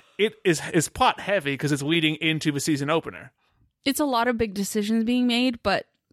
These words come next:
Speaker 2: you still have, I mean, you don't really have a lot of the aunties. I mean, you have some of
Speaker 1: They're
Speaker 2: that,
Speaker 1: squandered in
Speaker 2: their
Speaker 1: this episode.
Speaker 2: generational trauma, but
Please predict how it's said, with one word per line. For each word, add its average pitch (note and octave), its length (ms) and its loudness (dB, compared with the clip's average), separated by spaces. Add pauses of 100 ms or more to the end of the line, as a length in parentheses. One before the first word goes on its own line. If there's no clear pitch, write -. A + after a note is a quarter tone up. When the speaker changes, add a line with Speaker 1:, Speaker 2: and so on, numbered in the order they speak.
(140)
Speaker 2:
you G#3+ 140 0
still G#3+ 320 0
have, F3+ 760 -2 (600)
I A#3 60 0
mean, B3 240 2
you A#3+ 100 0
don't D#4+ 180 2
really D#4+ 200 2
have D4 140 2
a C#4 40 2
lot G#3 240 2
of C4 60 0
the C4+ 80 0
aunties. B3 720 -2
I A#3 60 0
mean, A#3 280 2
you A#3 160 2
have C4 220 -2
some A3 280 0
of G#3+ 120 0
Speaker 1:
They're G#3+ 100 2
Speaker 2:
that, - 100 2
Speaker 1:
squandered C3+ 400 2
in G#3 40 -2
Speaker 2:
their G#3+ 160 0
Speaker 1:
this C3 100 -2
episode. G#3 160 2
Speaker 2:
generational G3+ 400 0
trauma, G3 600 0
but F3+ 220 0